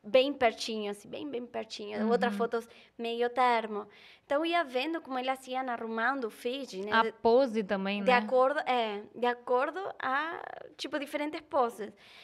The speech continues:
Speaker 1: E eu ficava, "Ah, essa é legal para aquele local, ah, essa é legal para o outro.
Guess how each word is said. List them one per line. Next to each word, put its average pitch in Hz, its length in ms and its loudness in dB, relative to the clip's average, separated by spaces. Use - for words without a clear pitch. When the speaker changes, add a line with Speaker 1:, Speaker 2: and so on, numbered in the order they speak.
Speaker 1:
E 311 40 -8
eu 320 60 -8
ficava, 285 320 -6
"Ah, 381 420 0
essa 311 200 -8
é 311 40 -6
legal 277 540 0
para 285 180 -2
aquele 233 320 -2
local, 220 440 0
ah, 220 200 -4
essa 247 220 -8
é 254 40 -6
legal 240 320 -2
para 240 180 -2
o 233 60 0
outro. 226 420 0